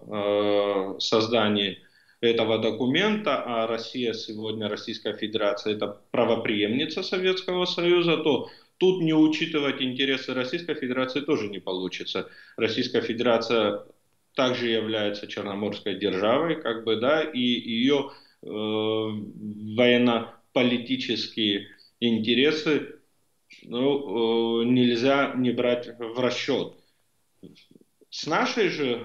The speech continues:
э, перспективы, э, я бы также хотел отметить, что мы, э, не должны оставлять, на мой взгляд, без внимания эти процессы, так как, э, в случае возникновения новых обстоятельств вокруг, э, этого соглашения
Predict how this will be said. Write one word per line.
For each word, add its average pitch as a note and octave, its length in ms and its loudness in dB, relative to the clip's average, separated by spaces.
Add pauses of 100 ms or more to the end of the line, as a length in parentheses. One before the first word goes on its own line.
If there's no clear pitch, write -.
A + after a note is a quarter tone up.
(140)
э, A2 300 -4 (100)
перспективы, B2 960 -2 (520)
э, A2+ 380 0
я C#3 140 4
бы D#3 120 0
также D3+ 340 -4
хотел B2+ 400 -6
отметить, E3+ 540 -6
что B2+ 640 -2 (320)
мы, D3 220 2
э, C3+ 1000 0
не C#3 220 4
должны C#3+ 460 2
оставлять, C3 680 -2
на B2+ 140 -6
мой B2+ 180 -4
взгляд, A#2 380 -6
без B2+ 320 0
внимания B2+ 640 0
эти G2+ 180 -12
процессы, A#2 840 -2 (440)
так D#3 260 2
как, D3 400 -2
э, D3 40 -2
в C3 440 -2
случае D#3+ 600 0
возникновения B2+ 840 0
новых C3+ 460 0
обстоятельств F2+ 1120 -4
вокруг, G#2 640 -6
э, G#2+ 40 -8
этого G#2 760 2
соглашения B2+ 960 0